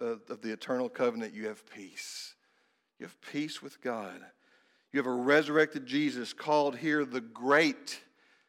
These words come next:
shepherd of the sheep. Those of you familiar with John's gospel remember him being called the good shepherd, but the writer of Elevate, of Hebrews here elevates him. He's now the great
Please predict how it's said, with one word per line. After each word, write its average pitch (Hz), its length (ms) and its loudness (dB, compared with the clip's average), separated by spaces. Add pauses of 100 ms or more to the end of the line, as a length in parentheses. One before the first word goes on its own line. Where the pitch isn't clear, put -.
shepherd 101 640 -4
of 104 240 -6
the 104 80 -8
sheep. 95 420 -10
Those 113 220 -4
of 120 80 -10
you 123 80 -4
familiar 131 320 2
with 127 140 -4
John's 139 480 0 (280)
gospel 123 440 4
remember 135 340 2
him 135 220 2
being 143 180 2
called 143 300 2
the 143 80 -2
good 147 480 0
shepherd, 104 480 -4
but 110 100 -6
the 120 80 -6
writer 135 300 4
of 139 80 -2
Elevate, 147 400 4 (200)
of 135 240 2
Hebrews 151 360 0
here 156 300 2
elevates 147 520 6
him. 117 140 0
He's 143 220 0
now 156 300 6
the 143 140 0
great 147 680 4